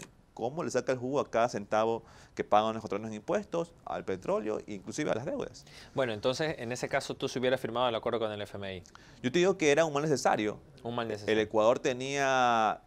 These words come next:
Speaker 1: tenía una muy mala reputación, eh, o tiene todavía una muy mala reputación hacia el exterior. Los acreedores ecuatorianos creen que no les van a pagar. Entonces, es como, y ahora tú dices, "¿Sabes qué? Estoy tratando de cambiar esa situación, quiero ser más equilibrado, quiero ser más eficiente",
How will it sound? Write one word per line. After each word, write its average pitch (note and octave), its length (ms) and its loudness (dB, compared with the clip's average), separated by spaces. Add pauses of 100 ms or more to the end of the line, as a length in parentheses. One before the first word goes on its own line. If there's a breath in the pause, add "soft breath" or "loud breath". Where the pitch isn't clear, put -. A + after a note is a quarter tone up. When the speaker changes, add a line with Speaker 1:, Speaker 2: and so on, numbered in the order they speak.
(280)
Speaker 1:
tenía A#2+ 680 0
una A#2+ 200 -2
muy B2 140 -6
mala B2 240 2
reputación, A#2 800 -2
eh, F2+ 800 -4
o F#2+ 160 0
tiene E3+ 320 4
todavía A#2 640 4
una A2+ 200 -2
muy A2+ 120 -4
mala A2 180 2
reputación A2 640 0
hacia G#2 140 -2
el F#2 60 -4
exterior. D#2+ 480 0 (640 loud breath)
Los G#2+ 180 0
acreedores A2 360 2
ecuatorianos B2 380 -2
creen B2+ 380 0
que A2+ 180 -4
no A#2 140 -2
les B2 100 2
van A2+ 140 4
a A2+ 80 4
pagar. B2 420 4 (520 soft breath)
Entonces, A2+ 420 -2
es A2+ 140 -2
como, C#3 320 -2
y A2+ 180 0
ahora C3+ 340 4
tú C#3 100 -4
dices, C3 200 -2
"¿Sabes B2+ 160 2
qué? B2+ 120 0
Estoy A#2 200 -2
tratando A#2 300 -2
de A#2+ 100 0
cambiar A2 300 0
esa A#2+ 100 -2
situación, B2 760 0
quiero A2+ 280 -4
ser A2+ 140 -4
más G#2+ 120 -4
equilibrado, A#2+ 720 2
quiero G2+ 120 -6
ser G#2+ 100 -4
más G2+ 140 -2
eficiente", C#3 920 -2